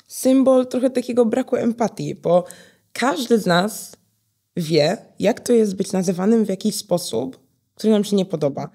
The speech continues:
Gdybym teraz na ciebie powiedziała, nie wiem, w jakikolwiek sposób i ty byś mi powiedział, "Nie chcę, żebyś tak na mnie mówiła",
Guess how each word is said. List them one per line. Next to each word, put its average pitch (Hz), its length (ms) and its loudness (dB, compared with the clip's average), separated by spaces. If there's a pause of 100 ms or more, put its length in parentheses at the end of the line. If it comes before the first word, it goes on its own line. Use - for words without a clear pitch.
(300)
Gdybym 208 320 2
teraz 285 300 0
na 262 80 2
ciebie 233 240 0
powiedziała, 202 500 0
nie 170 160 0
wiem, 139 300 -4
w - 40 -14
jakikolwiek 226 640 2
sposób 175 400 -6
i 160 60 -6
ty - 120 -2
byś 196 160 -4
mi 180 80 -4
powiedział, 160 540 0 (380)
"Nie 202 180 6
chcę, 208 220 -2
żebyś 156 240 -4
tak 156 160 -6
na 147 80 -6
mnie 147 160 -4
mówiła", 143 560 -4